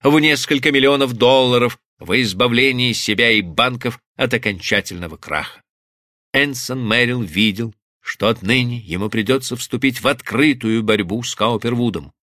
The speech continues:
Но, несмотря ни на что, этот человек даже теперь вызывал в нём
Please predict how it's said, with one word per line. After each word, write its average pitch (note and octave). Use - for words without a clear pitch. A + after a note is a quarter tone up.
Но, C#3
несмотря E3+
ни G3
на G3
что, -
этот G3
человек F#3
даже E3+
теперь D#3+
вызывал A#2+
в A2+
нём C#3